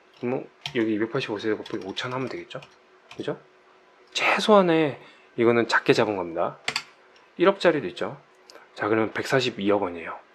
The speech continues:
보증금이 백사십이억 원이 들어오는 거예요. 그러면 백사십이억 원 빼기 육십이억 원 해볼까? 육십칠억 원? 칠십오억이 남는 거예요.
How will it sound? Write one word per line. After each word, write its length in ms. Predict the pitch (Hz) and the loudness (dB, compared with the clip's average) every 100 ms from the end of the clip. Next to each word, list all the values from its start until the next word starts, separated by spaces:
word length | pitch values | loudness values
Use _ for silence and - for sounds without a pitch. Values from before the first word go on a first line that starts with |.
| _ _ _ _ _ - | _ _ _ _ _ 0
보증금이 460 | 131 147 135 147 143 | 4 6 6 6 4
백사십이억 600 | 107 - 117 98 101 110 | 0 -2 -2 4 6 6
원이 140 | 101 | 4
들어오는 340 | 92 92 85 | 0 -8 -8
거예요. 300 | 82 82 98 - _ _ _ _ | -10 -10 -10 -12 _ _ _ _
그러면 320 | - 143 160 113 - - _ | 0 4 4 4 -8 -20 _
백사십이억 680 | - 123 165 151 135 107 107 | -8 -4 -4 -4 -2 0 2
원 160 | 117 - | 0 0
빼기 380 | 143 165 226 - _ _ _ | -2 -2 -6 -10 _ _ _
육십이억 460 | - 110 - 113 107 | -10 -10 -6 0 2
원 100 | 120 | 0
해볼까? 280 | 127 139 123 | -4 -4 -6
육십칠억 420 | 107 - - 143 | -8 -14 -6 -4
원? 60 | 170 - - - - - _ _ - | -4 -10 -20 -20 -20 -20 _ _ -4
칠십오억이 520 | 196 147 113 110 107 | -2 0 2 2 2
남는 280 | 92 85 85 | 0 -2 -6
거예요. 240 | 80 82 | -8 -10